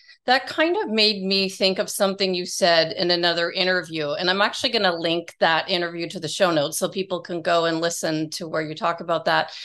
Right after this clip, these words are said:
But you said, "We're wired by our early experiences because this is when we have the most neuroplasticity." And it,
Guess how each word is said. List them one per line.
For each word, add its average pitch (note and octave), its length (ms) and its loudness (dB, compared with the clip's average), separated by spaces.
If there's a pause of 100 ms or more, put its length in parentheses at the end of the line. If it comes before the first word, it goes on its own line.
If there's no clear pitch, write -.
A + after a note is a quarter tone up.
(220)
But A#3 180 2
you C4 180 -2
said, C#4 380 4
"We're G#3 240 2
wired G3+ 640 2
by F#3 240 4
our F3+ 240 0
early G#3 420 0
experiences F#3 1040 0
because F#3+ 340 -2
this F3 240 0
is E3+ 140 -6
when E3+ 240 0
we E3+ 80 -2
have D#3+ 200 0
the F3 60 -10
most E3 260 -4
neuroplasticity." E3 1080 0 (360)
And F#3 420 2 (340)
it, A3+ 240 2